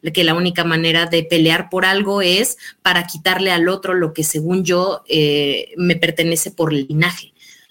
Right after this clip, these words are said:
¿no? Y entonces, em, pero bueno, <laughs> ese es como otro tema también, ¿no? Y, y eso tiene que ver mucho con el apego, ¿no? O sea, el apego, eh, que es uno de los temas principales del budismo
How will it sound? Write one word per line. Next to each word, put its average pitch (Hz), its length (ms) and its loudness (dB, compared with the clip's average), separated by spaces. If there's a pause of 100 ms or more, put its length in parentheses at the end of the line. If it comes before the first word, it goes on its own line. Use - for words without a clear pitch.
(100)
¿no? 185 200 -2
Y 220 140 4
entonces, 175 680 -2
em, 147 1000 0 (680)
pero 165 140 0
bueno, 156 200 0
<laughs> - 40 -12
ese 302 460 2
es 330 120 0
como 208 340 2 (280)
otro 208 340 0
tema 202 260 -2
también, 165 420 0
¿no? 202 160 -2 (360)
Y, 214 560 4
y 220 220 6
eso 240 180 0
tiene 226 280 2
que 233 60 0
ver 208 120 4
mucho 202 280 0
con 196 180 0
el 160 120 2
apego, 156 460 0
¿no? 170 280 -2
O 180 60 -4
sea, 165 240 -2
el 165 140 2
apego, 208 580 2 (400)
eh, 165 720 2
que 202 80 0
es 185 160 0
uno 202 160 2
de 185 100 0
los 175 200 -2
temas 175 420 0 (100)
principales 175 680 0
del 170 160 0
budismo 202 680 -2